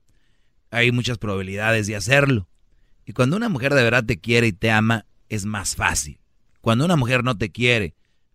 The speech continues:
no te ama, no va a ser fácil de domarla. Como dicen, domarla. Yo no tengo ninguna necesidad de dom-, de domar a, a nadie. Porque si no me gusta su accionar, no me gusta su actitud, y ya le dije lo que quiero,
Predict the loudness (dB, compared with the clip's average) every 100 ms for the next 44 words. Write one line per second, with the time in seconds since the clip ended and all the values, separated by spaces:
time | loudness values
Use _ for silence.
0 | -18 -12 -10 -4 0 2 2 -2 -6 -10
1 | _ _ _ -10 -2 2 2 2 2 2
2 | 0 -6 _ -16 -2 2 4 4 0 -4
3 | _ _ -16 -12 -8 0 2 2 -2 -12
4 | _ _ _ _ _ _ _ -6 0 2
5 | 2 2 -4 0 2 2 0 -2 -2 -2
6 | -2 0 0 2 2 6 6 4 -2 -8
7 | -6 -4 2 2 2 -4 -8 -4 0 2
8 | 0 -8 _ _ _ _ -2 0 2 0
9 | 0 0 2 2 2 -2 -2 -6 -4 2
10 | 2 2 -4 -6 -4 -2 0 0 0 -2
11 | 0 6 8 6 _ _ _ _ _ _
12 | _ _ -8 -2 2 4 4 2 -2 -4
13 | -6 -4 0 0 -2